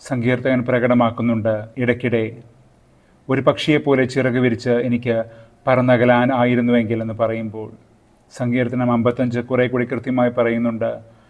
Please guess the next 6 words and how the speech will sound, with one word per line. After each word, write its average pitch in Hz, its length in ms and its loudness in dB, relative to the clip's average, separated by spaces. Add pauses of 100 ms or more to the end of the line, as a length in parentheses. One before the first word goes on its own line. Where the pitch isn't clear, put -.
(300)
"ഒരു 127 80 -2
പ്രാവിനെ 127 460 2
പോലെ 120 480 -2
ചിറകുണ്ടായിരുന്നെങ്കിലെന്ന്, 117 1080 -2 (840)
ആരെയും 127 360 4
നോവിക്കാതെ, 117 720 -2